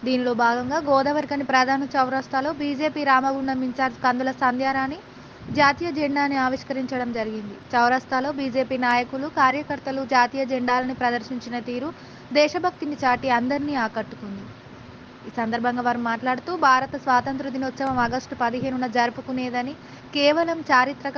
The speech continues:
ప్రాముఖ్యత కలిగిన రోజు మాత్రమే కాకుండా, దేశం యొక్క అస్తిత్వాన్ని నిర్మించడానికి ఎందరో మహనీయులు చేసిన త్యాగాలు మరియు పోరాటాల యొక్క భావోద్వేగపూరిత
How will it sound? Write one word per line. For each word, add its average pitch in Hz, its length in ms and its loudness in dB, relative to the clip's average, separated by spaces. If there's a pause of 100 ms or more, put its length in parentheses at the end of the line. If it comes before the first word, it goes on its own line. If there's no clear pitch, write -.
ప్రాముఖ్యత 247 480 2
కలిగిన 247 420 -2
రోజు 240 260 -2
మాత్రమే 240 460 -2
కాకుండా, 240 520 -2
దేశం 277 440 0
యొక్క 269 220 -2
అస్తిత్వాన్ని 254 680 0
నిర్మించడానికి 240 800 -4 (600)
ఎందరో 302 340 2
మహనీయులు 269 600 0 (120)
చేసిన 254 240 -2
త్యాగాలు 247 600 0
మరియు 240 300 -4 (140)
పోరాటాల 247 520 0
యొక్క 240 320 -2
భావోద్వేగపూరిత 233 960 -2